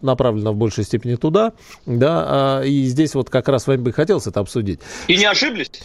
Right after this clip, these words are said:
Speaker 1: Э, да, но
Speaker 2: И
Speaker 1: в
Speaker 2: не
Speaker 1: ка-,
Speaker 2: ошиблись,
Speaker 1: в какой
Speaker 2: Игорь. Я
Speaker 1: степени,
Speaker 2: считаю, что
Speaker 1: в какой степени вот это было направлено на Соединенные Штаты Америки, а все-таки мне кажется, что в этом интервью было,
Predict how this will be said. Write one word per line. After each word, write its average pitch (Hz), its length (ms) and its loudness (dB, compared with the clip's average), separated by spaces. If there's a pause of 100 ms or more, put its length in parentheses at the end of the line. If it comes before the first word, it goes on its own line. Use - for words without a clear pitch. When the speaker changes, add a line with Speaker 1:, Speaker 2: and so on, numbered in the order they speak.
(440)
Speaker 1:
Э, 175 120 2
да, 160 280 4
но 160 460 2
Speaker 2:
И 123 40 0
Speaker 1:
в 127 100 4
Speaker 2:
не 226 60 0
Speaker 1:
ка-, 240 100 4
Speaker 2:
ошиблись, 220 240 -2
Speaker 1:
в - 40 -12
какой 240 320 4
Speaker 2:
Игорь. 226 220 2
Я 254 60 2
Speaker 1:
степени, 180 240 2
Speaker 2:
считаю, 156 200 0
что 175 260 2
Speaker 1:
в - 80 -8
какой 196 300 2
степени 196 360 0
вот 160 160 2
это 156 160 2
было 151 180 2
направлено 143 500 2
на 135 60 2
Соединенные 139 400 2
Штаты 143 340 2
Америки, 190 480 0
а 147 220 2
все-таки 208 520 0
мне 151 220 0
кажется, 113 460 0
что 127 360 0
в 120 60 -2
этом 143 240 2
интервью 143 380 2
было, 139 320 2